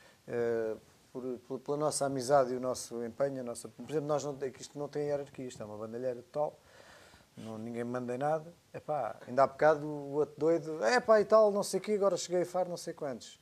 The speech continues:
Pronto, refizemos o, o alinhamento da coisa, que íamos tocar e está-se bem. Não, epá, não, a gente chatear é na vida,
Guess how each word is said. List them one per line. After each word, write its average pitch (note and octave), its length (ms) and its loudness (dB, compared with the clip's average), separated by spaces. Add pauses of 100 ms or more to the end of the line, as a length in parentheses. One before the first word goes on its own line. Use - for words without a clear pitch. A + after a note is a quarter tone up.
(200)
Pronto, - 220 -6 (240)
refizemos B2 540 -10
o, A#2+ 320 -12 (840)
o C3 100 -4
alinhamento C3+ 480 -4
da C3 80 -4
coisa, F3 320 -4
que E3 120 -14
íamos D3 180 -10
tocar E3+ 260 -2
e E3+ 40 -8
está-se E3+ 280 -6
bem. E3 200 -2
Não, C3+ 360 -10
epá, - 320 -10 (240)
não, C#3 600 -8
a C3 60 -6
gente C#3 220 -6 (200)
chatear D3+ 500 0
é C3 340 -4
na A#2 120 -10
vida, G#2 560 -8